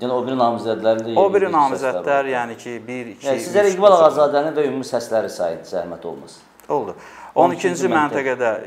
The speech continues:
Speaker 2: yüz doxsan dörd, e, səs çıxıb, e, qutudan, onun yüz altmış səkkizi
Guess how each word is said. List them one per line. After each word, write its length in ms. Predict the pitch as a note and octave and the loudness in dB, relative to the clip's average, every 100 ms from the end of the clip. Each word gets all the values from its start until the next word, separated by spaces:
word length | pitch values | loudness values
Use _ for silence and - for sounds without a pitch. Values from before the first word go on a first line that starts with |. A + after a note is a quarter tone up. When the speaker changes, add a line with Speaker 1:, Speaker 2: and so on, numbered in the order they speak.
| A#2+ | -4
Speaker 2:
yüz 140 | E3 C#3 | -4 -2
doxsan 340 | B2+ - A#2+ A#2 | -4 -4 -6 -4
dörd, 240 | A#2 A2+ | -6 -6
e, 320 | - A2 G#2+ | -6 -4 -4
səs 280 | - A2 - - | -4 -4 -4 -8
çıxıb, 220 | - B2 - | -8 -10 -10
e, 260 | A#2 A#2 A#2 | -8 -8 -6
qutudan, 540 | B2+ - C3 D3 D3+ B2 | -8 -6 -2 -2 -2 -8
onun 220 | A#2+ A2+ A2 | -6 -8 -8
yüz 160 | A2 | -6
altmış 300 | G#2 - G2+ | -6 -6 -12
səkkizi 540 | - G2 - G#2 A2+ | -12 -12 -12 -14 -10